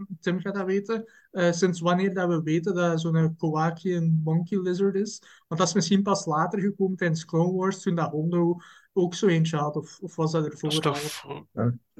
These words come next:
Speaker 3: Kowakian, als ik me... Oh, mm, mm, mm.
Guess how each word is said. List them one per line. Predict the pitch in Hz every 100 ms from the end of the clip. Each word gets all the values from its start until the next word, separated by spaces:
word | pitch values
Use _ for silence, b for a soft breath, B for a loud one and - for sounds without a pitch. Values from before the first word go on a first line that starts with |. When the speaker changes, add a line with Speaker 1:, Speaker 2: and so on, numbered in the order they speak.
| 127
Speaker 3:
Kowakian, | 131 127 139 139 165 160
als | - 120
ik | 143 123
me... | 107 104 107 104 98 95 - _ _ _
Oh, | 123 113 113 107 104 120 _ _ _ _ _ _
mm, | - 196 190 -
mm, | 113 -
mm. | 101 104 98